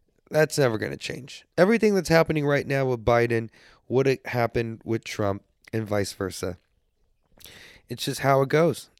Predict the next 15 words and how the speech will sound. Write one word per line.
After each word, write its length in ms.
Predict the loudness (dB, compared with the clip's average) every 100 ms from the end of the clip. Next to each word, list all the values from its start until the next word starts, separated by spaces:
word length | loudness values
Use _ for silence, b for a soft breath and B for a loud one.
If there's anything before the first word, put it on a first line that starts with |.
| -8
It 100 | -4
just 200 | -4 -4
go-, 140 | -6 -2
it 160 | -2
just, 400 | -2 -4 -4 -12 -6
it's 200 | -6 -4
just 200 | -6 -6
who's 320 | -2 -2 0
the 80 | -2
best 260 | 0 -2 -2
liar? 500 | -2 0 -2 -4 -14 _ _ _ _ _ _ _
Who's 300 | 0 2 4
the 120 | 2 2
best 400 | 4 4 2 0
liar? 420 | 4 4 2